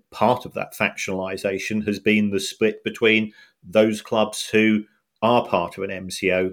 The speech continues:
and others. So in respect of the rules which have now been agreed, the Premier League clubs couldn't come to an agreement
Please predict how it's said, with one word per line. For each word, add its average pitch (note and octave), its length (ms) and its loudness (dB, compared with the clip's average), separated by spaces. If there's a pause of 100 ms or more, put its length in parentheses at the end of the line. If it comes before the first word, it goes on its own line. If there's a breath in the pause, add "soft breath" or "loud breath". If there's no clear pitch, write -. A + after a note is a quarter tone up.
(120)
and F#2+ 140 -6
others. G2+ 400 -2 (880)
So C3 120 4
in C3 100 4
respect C3+ 520 2
of B2 260 4 (320 loud breath)
the A#2 160 2
rules A2 680 2
which A2 220 -4
have G#2 140 -2
now G#2+ 260 4
been G2+ 280 0
agreed, G2+ 540 2
the - 80 -14
Premier E3+ 380 2
League C3 220 2
clubs A2 300 -2
couldn't - 380 -8
come B2+ 280 0
to G2+ 180 -2
an F#2+ 80 -8
agreement G#2+ 680 -10